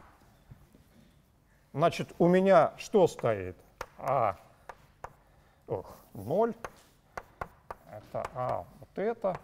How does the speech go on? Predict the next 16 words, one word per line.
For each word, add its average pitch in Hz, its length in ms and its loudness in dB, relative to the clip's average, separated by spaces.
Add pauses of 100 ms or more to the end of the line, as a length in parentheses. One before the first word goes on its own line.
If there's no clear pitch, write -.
(140)
плюс 151 380 -10
ноль, 147 340 -4 (300)
а 113 120 -4
это 185 220 -4
есть, 151 320 -4
в - 40 -18
свою 120 280 -4
очередь, 139 380 -8 (600)
А 135 220 -20
плюс - 240 -14
ноль. - 100 -18 (2750)
Ну, 170 120 2
представьте, 208 500 2
как 160 220 2
нудно, 196 380 2
но 165 280 2